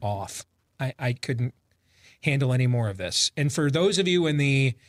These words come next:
"Well, see, what's your solution to this crowd?"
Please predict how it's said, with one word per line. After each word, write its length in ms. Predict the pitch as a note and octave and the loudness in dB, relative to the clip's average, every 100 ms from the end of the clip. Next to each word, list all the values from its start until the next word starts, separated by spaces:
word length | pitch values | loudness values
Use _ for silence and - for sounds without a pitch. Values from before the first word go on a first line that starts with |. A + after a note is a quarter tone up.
| _ _ C3+ | _ _ -6
"Well, 100 | B2+ | -4
see, 180 | - | -4
what's 240 | A#2+ A#2+ B2+ | -4 -4 -2
your 120 | D3 | -4
solution 640 | C#3 C3+ A#2+ C3+ D3 B2+ A2 | -4 -4 -4 -4 -4 -4 -4
to 140 | B2+ | -4
this 260 | A2 G#2+ - | -4 -6 -12
crowd?" 460 | - A2+ G#2 A2 | -12 -8 -6 -8